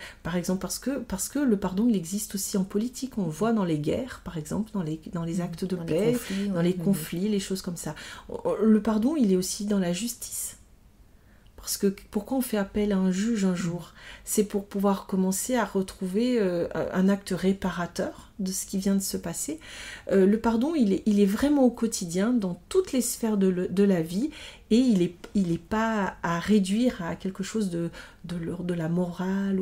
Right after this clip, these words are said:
Speaker 1: ou de la religion, mais vraiment à ouvrir. Et, et on sait, enfin, on sait combien ce, ce pardon, il, il est difficile à faire, mais il est libérateur. Il est libérateur. Et ce livre, ben voilà, je vous dis, je l'ai écrit en plusieurs, euh, temps, puisque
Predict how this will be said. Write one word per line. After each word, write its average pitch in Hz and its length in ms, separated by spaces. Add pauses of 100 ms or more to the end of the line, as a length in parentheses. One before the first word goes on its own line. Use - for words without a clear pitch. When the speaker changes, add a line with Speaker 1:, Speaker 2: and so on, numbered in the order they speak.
Speaker 1:
ou 190 160
de 185 100
la 170 160
religion, 165 500
mais 175 200
vraiment 214 420
à 170 220
ouvrir. 220 420 (460)
Et, 160 240
et 165 80
on 160 160
sait, 202 420
enfin, 165 300
on 165 40
sait 185 380
combien 185 380
ce, 165 260
ce 160 180
pardon, 180 400
il, 165 300 (360)
il 170 140
est 156 120 (100)
difficile 254 580
à 180 80
faire, 247 220
mais 202 140
il 165 100
est 160 60
libérateur. 151 840 (440)
Il 170 100
est 170 60
libérateur. 170 640
Et 160 80
ce - 160
livre, 202 320
ben 165 100
voilà, 185 220
je 175 120
vous 160 80
dis, 196 140
je 190 120
l'ai 165 80
écrit - 260
en 165 80
plusieurs, 196 580
euh, 175 140 (100)
temps, 339 240 (720)
puisque - 320